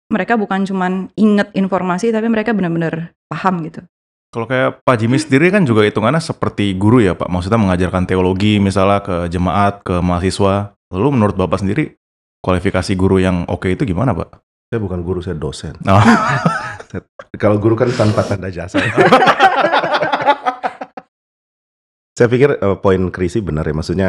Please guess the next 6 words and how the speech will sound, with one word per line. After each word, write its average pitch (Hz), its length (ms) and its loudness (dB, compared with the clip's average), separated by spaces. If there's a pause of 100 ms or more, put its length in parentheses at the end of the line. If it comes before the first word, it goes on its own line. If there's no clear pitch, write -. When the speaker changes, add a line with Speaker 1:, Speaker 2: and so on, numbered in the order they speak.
(100)
Speaker 3:
kita 90 560 -2
sendiri 87 440 0
bisa 82 300 -2
tolong 80 360 0
orang 87 280 -2
gimana 78 540 -2